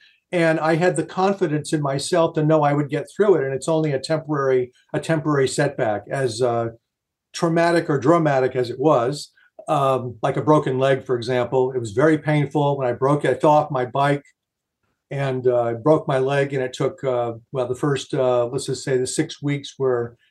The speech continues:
very, very painful. And so, but I, I knew this was only a temporary tran-, a temporary transition. Yeah, you could say that. And now I'm walking completely with absolutely no pain whatsoever. And it's just simply, it's, it's being in the moment and recognizing that my presence, that I, uh,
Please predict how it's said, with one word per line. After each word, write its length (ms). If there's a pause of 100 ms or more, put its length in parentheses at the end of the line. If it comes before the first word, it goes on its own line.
very, 280
very 220
painful. 720 (320)
And 140
so, 540
but 160
I, 180
I 140
knew 200
this 200
was 160
only 200
a 80
temporary 560
tran-, 360
a 200
temporary 380
transition. 640
Yeah, 140
you 80
could 160
say 180
that. 300 (340)
And 260
now 200
I'm 140
walking 360
completely 460
with 100
absolutely 420
no 140
pain 300
whatsoever. 680 (240)
And 140
it's 100
just 180
simply, 600 (240)
it's, 400
it's 200
being 340
in 100
the 80
moment 540 (240)
and 180
recognizing 840
that 240
my 160
presence, 640
that 160
I, 280
uh, 240